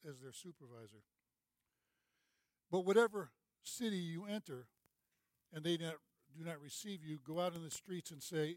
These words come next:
'Even the dust of your city, which clings to our feet, we wipe and protest you, yet be sure of this, that the kingdom of God has come near.'"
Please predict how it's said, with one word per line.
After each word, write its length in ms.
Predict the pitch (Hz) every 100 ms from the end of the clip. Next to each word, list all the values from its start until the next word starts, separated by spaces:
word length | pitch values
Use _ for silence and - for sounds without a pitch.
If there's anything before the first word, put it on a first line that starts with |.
| 240
'Even 260 | 190 196
the 120 | 175
dust 440 | 135 175 196 - - -
of 120 | 170 143
your 120 | 143
city, 560 | - - 226 143 123 - _ _ _ _ _ _ _ _ -
which 260 | 165 -
clings 460 | - 196 185 165 -
to 200 | - 160
our 120 | 151
feet, 360 | - - 190 165 _ _ _ _ _ _ _ -
we 80 |
wipe 240 | 147 180 -
and 140 | 151
protest 460 | - 202 170 139 -
you, 120 | 139
yet 340 | 131 143 160 -
be 100 | 143
sure 280 | - 190
of 120 | 175 139
this, 200 | 143 -
that 160 | 147
the 80 | 139
kingdom 540 | - 226 208 180 147 139 _ _ _ _
of 180 | 180 135
God 360 | 180 160 143 139
has 180 | 151 131
come 360 | - 156 139 135
near.'" 300 | 170 147